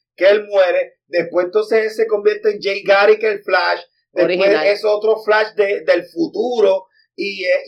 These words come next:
Speaker 2: Pero
Speaker 1: y
Speaker 2: no es Profesor Zoom, ¿verdad?
Speaker 1: Eh, no,
Speaker 2: Ok.
Speaker 1: el Profesor Zoom siempre era este actor, eh, de pelo negro, él en la, en la serie.
Speaker 2: Ajá.
Speaker 1: Ay, su nombre se me escapa. Eh,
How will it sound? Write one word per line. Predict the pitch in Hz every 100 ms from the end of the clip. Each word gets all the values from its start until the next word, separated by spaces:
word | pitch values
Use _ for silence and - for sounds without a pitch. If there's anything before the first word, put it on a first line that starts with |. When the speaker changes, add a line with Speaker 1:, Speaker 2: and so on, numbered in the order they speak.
| 359
Speaker 2:
Pero | 320
Speaker 1:
y |
Speaker 2:
no | 254
es | 349
Profesor | 320 311 311 254
Zoom, | - 339
¿verdad? | 202 156 233 - _ _ _ -
Speaker 1:
Eh, | 180 180 175 156
no, | 160 160 - _ -
Speaker 2:
Ok. | -
Speaker 1:
el | 175
Profesor | 175 175 175 165 170
Zoom | 160 170 165
siempre | - - 196 196 202 196
era | 196 185 165 147 - _ _ -
este | 151 - 185
actor, | 175 - - 175 175 175 _ _ _ -
eh, | 151 147 143
de | 147
pelo | 151 156 165
negro, | 165 165 156 151
él | 156 160 165
en | 147 135
la, | 135 127 -
en | 135
la | 131
serie. | 170 165 123 107 _
Speaker 2:
Ajá. | 147 147 135 _
Speaker 1:
Ay, | 123 135 107
su | - - 123
nombre | 117 113
se | 123 135
me | 127
escapa. | - 120 - - _ _ _ _ _ _
Eh, | 113 113 107 104 101 101 98 - - -